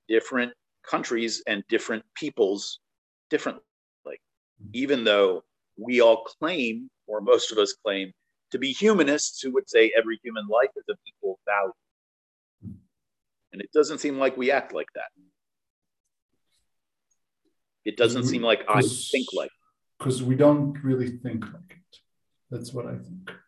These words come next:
Speaker 2: But, okay.
Speaker 1: Okay, so that's, I
Speaker 2: Mm-hmm.
Speaker 1: just wanted to underscore that, that
Speaker 2: Well,
Speaker 1: none of what I have said here is endorsing one policy or one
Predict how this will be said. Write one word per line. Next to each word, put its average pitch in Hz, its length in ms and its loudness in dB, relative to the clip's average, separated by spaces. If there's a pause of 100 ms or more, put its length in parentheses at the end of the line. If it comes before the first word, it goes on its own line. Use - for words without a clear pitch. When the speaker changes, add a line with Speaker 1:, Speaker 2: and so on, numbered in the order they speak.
(520)
Speaker 2:
But, 120 560 -2 (1400)
okay. 175 360 -2
Speaker 1:
Okay, 117 240 2
so - 180 -6
that's, 160 360 4
I 131 140 2
Speaker 2:
Mm-hmm. - 80 0
Speaker 1:
just 147 160 -4
wanted 127 260 0
to 107 200 4
underscore 104 520 0
that, 139 240 6
that - 0 - (220)
Speaker 2:
Well, 143 360 4
Speaker 1:
none 131 280 2
of 135 80 2
what 127 220 6
I 117 40 8
have 107 120 4
said 120 240 -2 (100)
here 170 340 -2 (260)
is 120 240 0 (300)
endorsing 123 600 4
one 113 240 2
policy 123 580 6
or 147 220 2
one 113 200 2